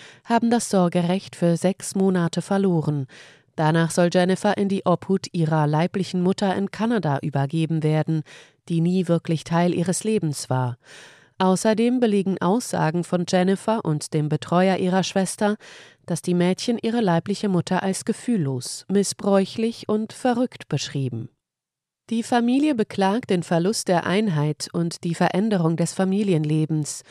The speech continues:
Die Mutter erklärt, dass selbst wenn Jennifer jetzt zurückkehren würde, die Familie nie mehr dieselbe sein könnte und es sei viel Groll von Jennifers Seite gegenüber ihnen entstanden.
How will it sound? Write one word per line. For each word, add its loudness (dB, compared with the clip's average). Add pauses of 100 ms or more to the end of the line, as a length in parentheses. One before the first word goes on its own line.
(580)
Die 2
Mutter 4
erklärt, 0
dass 0
selbst -2
wenn 2
Jennifer 4
jetzt -2
zurückkehren 2
würde, 4
die -4
Familie 2
nie 2
mehr 0
dieselbe 2
sein -2
könnte -2 (500)
und -2
es -4
sei 0
viel 0
Groll 4
von -6
Jennifers -2
Seite -2
gegenüber -2
ihnen 2
entstanden. -2